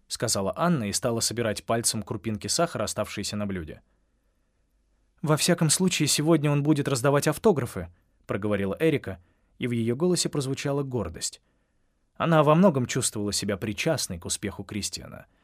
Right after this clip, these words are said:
и к тому же заново переживала вместе с ним свой писательский дебют. Ей вспомнилось, как она подписывала свои первые книги. Это было ни с чем не сравнимое чувство.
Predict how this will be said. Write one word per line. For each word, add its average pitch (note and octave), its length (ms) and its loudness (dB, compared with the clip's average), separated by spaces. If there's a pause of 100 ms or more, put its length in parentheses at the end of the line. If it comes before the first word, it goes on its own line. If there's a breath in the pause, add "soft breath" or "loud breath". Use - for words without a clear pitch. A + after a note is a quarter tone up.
(200)
и G#2+ 60 -4
к - 80 -10
тому F#3+ 260 0
же F3+ 140 4
заново E3 440 4
переживала G#2+ 540 -2
вместе G2+ 320 -4
с - 100 -4
ним C3+ 160 -2
свой C#3+ 280 -2
писательский F2 760 -6 (200)
дебют. G#2+ 500 -10 (880)
Ей F#3 160 4
вспомнилось, G3 540 4
как D#3 180 0
она E3 140 2
подписывала B2 580 -6
свои G#2+ 260 -4
первые G2 400 -6
книги. F#2 460 -8 (720)
Это - 180 -2
было D#3 160 6
ни D#3 200 4
с D3+ 80 0
чем E3+ 500 0
не E3+ 80 2
сравнимое F#2+ 580 -2
чувство. - 480 -12